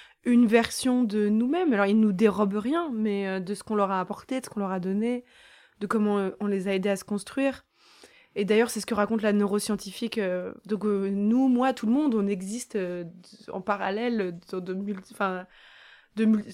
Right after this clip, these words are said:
de multiples versions. Et c'est très, et c'est très beau. Enfin, je crois que c'est quelque chose de très beau.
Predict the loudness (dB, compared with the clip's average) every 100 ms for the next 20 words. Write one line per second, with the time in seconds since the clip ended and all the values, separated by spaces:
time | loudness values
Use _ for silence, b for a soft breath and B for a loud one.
0 | -8 -2 0 -2 -8 -2 2 2 2 0
1 | 0 2 4 4 2 -4 -6 -6 -6 -10
2 | -12 -8 -2 0 0 0 2 6 4 2
3 | -6 -4 -4 -4 -6 -6 -6 -8 -6 -8
4 | -8 -4 -2 -2